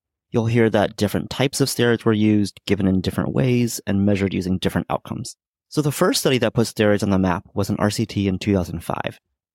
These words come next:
It was a small study in I C U patients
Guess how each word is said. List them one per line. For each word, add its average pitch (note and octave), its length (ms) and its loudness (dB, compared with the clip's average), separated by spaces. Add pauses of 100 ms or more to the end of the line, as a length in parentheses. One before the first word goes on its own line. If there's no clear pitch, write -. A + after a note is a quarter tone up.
(100)
It A#2 80 0
was G#2+ 140 2
a G#2 60 0
small A#2 320 2
study G2+ 340 0
in F#2+ 160 -2
I G2+ 120 0
C B2 180 -4
U A2+ 100 2
patients F#2 640 -4